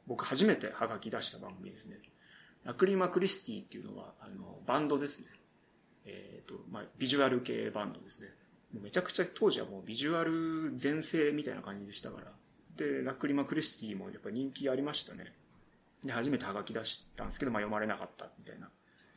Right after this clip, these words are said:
あのね、なんか、多分一言ネタみたいなコーナーだっ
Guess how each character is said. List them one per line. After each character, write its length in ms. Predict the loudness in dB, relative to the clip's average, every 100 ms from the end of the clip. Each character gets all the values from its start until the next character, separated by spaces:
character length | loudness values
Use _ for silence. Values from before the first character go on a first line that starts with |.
| -20 _ _ _ -14
あ 80 |
の 100 | -10
ね、 220 | -10 -10 -8
な 80 | -10
ん 60 |
か、 240 | -6 -8 -8 -18 -20 -20 -20 _ _ _ -20 -20 _
多 120 | 2 2
分 80 |
一 240 | 2 0 0
言 340 | 0 2 2
ネ 100 | 2
タ 140 | 0 0
み 120 | 4
た 80 | 4
い 80 | 4
な 200 | -2 -6 -12 -20 -20 -20 -14
コ 200 | -8 -6
ー 20 |
ナ 220 | -6 -8
ー 20 | -8
だ 80 |
っ 60 | -10